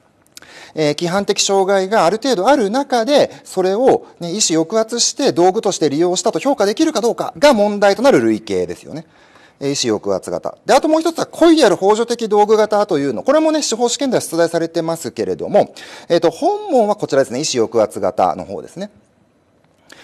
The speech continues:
えー、まあ、故意ある幇助的道具型っていうのは、えーと、その利用されている方がですね、えー、情を知った上で、えー、事情を知った上で、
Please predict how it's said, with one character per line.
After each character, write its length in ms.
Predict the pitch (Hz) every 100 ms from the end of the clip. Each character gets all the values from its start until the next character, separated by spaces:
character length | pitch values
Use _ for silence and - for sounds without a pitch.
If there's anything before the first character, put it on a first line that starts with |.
| - - -
え 320 | 160 160 156
ー、 20 |
ま 80 | 220
あ、 40 |
故 160 | 220 311
意 60 | 294
あ 60 |
る 60 | 196
幇 140 | 214
助 120 | 233
的 260 | 233 233 233
道 240 | 214 220
具 140 | 220 226
型 260 | 220 220
っ 100 | 220
て 160 | 220 233
い 60 | 240
う 120 | 233
の 120 | 180
は、 280 | 226 208 151
え 140 | 165
ー 20 | 156
と、 100 | 151
そ 100 | 170
の 100 | 160
利 100 | 170
用 160 | -
さ 100 | -
れ 120 | 220 226
て 180 | 247
い 40 | 254
る 100 | 247
方 240 | 277 285
が 100 | 117
で 80 | 78
す 120 | 71
ね、 220 | 160 208 - - - _
え 1120 | 160 156 147 139 139 131 123 113 107 95 82 -
ー、 60 | 151
情 240 | 151 175
を 40 | 165
知 160 | -
っ 20 | 170
た 180 | -
上 220 | 190 202 202
で、 260 | - - -
え 140 | 139
ー、 20 | 127
事 140 | 135
情 240 | 135 175
を 80 | 175
知 140 | 165 170
っ 20 |
た 320 | - - 208
上 260 | 220 233 175
で、 320 | 226 131